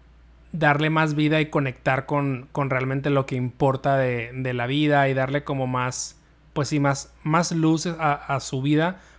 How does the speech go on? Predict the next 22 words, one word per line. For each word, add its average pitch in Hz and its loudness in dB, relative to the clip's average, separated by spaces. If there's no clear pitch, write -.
porque 151 0
ahorita 135 0
está 143 0
en 139 0
una 131 0
etapa 135 2
en 135 0
la 131 -2
que 123 -4
está - -2
como, 131 0
eh, 123 -2
pues 151 4
no 180 2
está 180 0
haciendo 170 0
nada, 143 4
como 135 -2
que 131 -2
en 123 -2
su 139 -6
carrera, 139 4